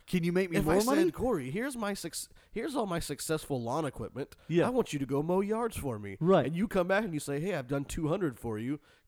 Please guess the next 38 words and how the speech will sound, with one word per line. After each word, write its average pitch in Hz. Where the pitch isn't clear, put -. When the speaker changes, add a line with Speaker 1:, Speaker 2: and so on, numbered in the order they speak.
Speaker 2:
You 107
want 139
me 156
to 143
do 151
two 156
hundred 160
more?" 185
Yes. 330
Speaker 1:
Yes, 185
I 185
Speaker 2:
I -
Speaker 1:
would 302
Speaker 2:
would -
Speaker 1:
like 349
Speaker 2:
love 339
Speaker 1:
that. -
Speaker 2:
for 370
you 190
Speaker 1:
Yeah. 165
Speaker 2:
to. -
It's -
Speaker 1:
No, 392
Speaker 2:
called 320
business. 302
Speaker 1:
it 175
is 214
called 147
business, 113
and 135
that's 180
part 214
of 190
the 156
thing 131
that's 123
sort -
of 123